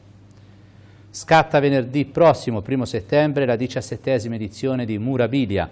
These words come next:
la mostra mercato di giardinaggio che ha il merito, riconosciuta a livello nazionale e internazionale, di promuovere una consapevole cultura botanica insieme al piacere del giardinaggio come pratica d'arte e di svago a contatto con la natura. Il tema di quest'anno è Sguardi a Oriente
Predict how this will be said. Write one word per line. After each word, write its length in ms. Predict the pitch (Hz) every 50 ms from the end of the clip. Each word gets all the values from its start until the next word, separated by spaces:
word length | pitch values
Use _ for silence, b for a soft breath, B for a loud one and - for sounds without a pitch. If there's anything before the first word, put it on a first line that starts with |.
| - - -
la 80 | 104 104
mostra 320 | 120 131 127 - - 120
mercato 440 | 113 113 101 - 135 123 123 - 123
di 140 | 104 107 95
giardinaggio 800 | 92 120 127 120 107 117 113 120 117 110 107 104 98 127 131 -
che 100 | - 107
ha 40 |
il 60 | 95 98
merito, 460 | 107 113 110 107 107 117 110 - 135
riconosciuta 580 | 117 104 95 - 95 90 87 - 117 104 - 101
a 20 |
livello 320 | 87 95 95 107 104 98 95
nazionale 460 | 92 87 87 - - 104 110 104 95
e 40 | 92
internazionale, 720 | - - 95 87 95 92 - - 135 120 101 101 107 110 B B B B B B B
di 100 | - 135
promuovere 500 | 131 - - 165 151 147 143 135 143 131
una 120 | 127 120 113
consapevole 640 | - 151 143 - - 127 - 139 131 120 123 117 107
cultura 400 | - 120 107 - - 131 123 110
botanica 600 | 98 120 113 - 143 135 123 110 98 90 - 95
insieme 340 | 87 - - 120 107 104 95
al 60 | -
piacere 420 | - 104 107 - - 113 107 104
del 140 | 95 92 87
giardinaggio 680 | 90 110 110 107 117 135 127 107 98 95 87 110 123 B B B B B B B
come 260 | - 123 113 117 101
pratica 560 | 107 - 143 143 139 135 - - - - 104
d'arte 400 | 98 135 139 139 131 - - 110
e 60 | 104
di 100 | 98 127
svago 400 | 131 131 131 117 101 98 95 107
a 60 | 107
contatto 560 | - - 123 110 98 - 107 95 92 - 107 92
con 160 | - 104 98
la 80 | 98
natura. 440 | 95 95 95 - 120 98 95 95 92 B B B B B B
Il 180 | - 101 92 -
tema 360 | - 135 131 127 120 110 104
di 160 | 98 98 87
quest'anno 760 | - - 95 - - - - 151 160 170 175 175 175 175 160 -
è 140 | - 113 101
Sguardi 760 | 92 - - 127 139 143 147 156 151 143 131 147 160 156 -
a 160 | - 156 160
Oriente 800 | 160 131 113 92 87 90 90 87 - - - 107 104 104 -